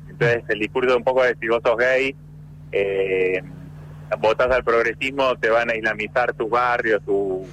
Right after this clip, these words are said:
país. Si votás por la de-, derecha, eh,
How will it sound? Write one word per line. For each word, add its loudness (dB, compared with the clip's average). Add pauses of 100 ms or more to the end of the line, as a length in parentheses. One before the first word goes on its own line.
país. 0 (680)
Si -4
votás 2
por 0
la 4
de-, 0 (160)
derecha, 2 (300)
eh, -12